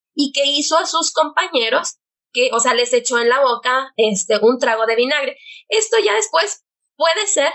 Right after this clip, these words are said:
con la finalidad de hacerlos vomitar, porque él dice que logra salvarles la vida a ellos a través de, pues, hacerlos vomitar. Vomitan y corte, o sea, ya no se acuerdan de nada.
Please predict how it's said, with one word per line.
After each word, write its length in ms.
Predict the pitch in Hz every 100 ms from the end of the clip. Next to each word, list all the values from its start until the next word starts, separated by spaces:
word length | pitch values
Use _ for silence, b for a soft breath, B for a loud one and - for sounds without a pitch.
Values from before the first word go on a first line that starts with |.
| - _
con 180 | 254 247
la 100 | 240
finalidad 540 | 240 240 233 233 240
de 60 | 262
hacerlos 480 | 185 226 208 220 208
vomitar, 500 | 220 233 226 269 - _ _ _ _ _ _
porque 440 | 247 254 262 262
él 120 | 277 285 _ _ _ _
dice 340 | 254 285 330
que 120 | 339 285
logra 520 | 277 302 370 370 427
salvarles 580 | 262 240 254 254 285 302
la 160 | 302
vida 240 | 294 285 302 311
a 40 |
ellos 340 | 254 233 277 -
a 120 | 220
través 320 | 233 226 208 208
de, 100 | 262
pues, 220 | 262 -
hacerlos 500 | - 214 208 214 196
vomitar. 440 | 220 233 233 - - _ _ _ _ -
Vomitan 600 | 226 233 320 415 294 359 - _ _ _ _ _
y 160 | 240 -
corte, 460 | 254 254 254 160 180
o 120 | 220
sea, 160 | 247 220
ya 180 | 240
no 140 | 254 277
se 100 | 294
acuerdan 460 | 294 226 220 220
de 100 | 196
nada. 400 | 214 226 269 349